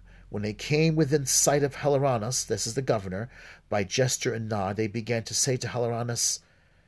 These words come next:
"You judge us," say they, "but God will judge you." At this, the people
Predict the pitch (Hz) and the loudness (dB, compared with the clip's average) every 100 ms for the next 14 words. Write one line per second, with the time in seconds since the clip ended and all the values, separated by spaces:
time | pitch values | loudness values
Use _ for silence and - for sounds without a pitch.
0 | _ _ _ _ _ _ _ - 113 113 | _ _ _ _ _ _ _ -6 -2 0
1 | 120 120 110 170 147 - - - - _ | 4 4 8 6 6 4 2 2 -6 _
2 | _ _ - - 98 92 95 80 82 - | _ _ -4 -2 0 -2 -4 -6 -12 -20
3 | _ _ _ _ _ - 95 90 127 139 | _ _ _ _ _ -8 -6 2 6 8
4 | 143 143 156 135 165 143 - - _ 117 | 8 6 0 2 2 2 -4 -16 _ -8
5 | 113 107 85 _ _ _ _ _ 90 104 | -2 -2 -4 _ _ _ _ _ -10 -10
6 | - 139 131 - - - - 104 - - | 2 2 4 0 -4 -14 -10 -10 -8 -8
7 | 123 120 - 117 117 | -6 -6 -2 -2 -2